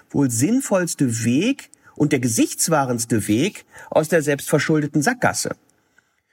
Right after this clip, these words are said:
Äh, und die Regierung vermittelt jetzt denn auch nicht den Eindruck einer Schwächung. Im Gegenteil, der Bundeskanzler scheint gestärkt, tritt jedenfalls sehr selbstbewusst auf. Die Regierung ist wieder handlungsfähig und Eitelkeiten wurden offenkundig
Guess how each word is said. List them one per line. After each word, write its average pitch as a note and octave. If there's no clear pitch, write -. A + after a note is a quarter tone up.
Äh, -
und C#3
die D3
Regierung D#3+
vermittelt A3+
jetzt D#3
denn D3+
auch -
nicht D3+
den D#3
Eindruck D#3+
einer B2
Schwächung. C4
Im C3
Gegenteil, G#3+
der D3+
Bundeskanzler E3+
scheint A#2
gestärkt, C3
tritt C3+
jedenfalls A2+
sehr A2+
selbstbewusst D3
auf. F#3
Die D3
Regierung D3
ist -
wieder E3+
handlungsfähig G#3+
und D#3
Eitelkeiten E3+
wurden D#3+
offenkundig E3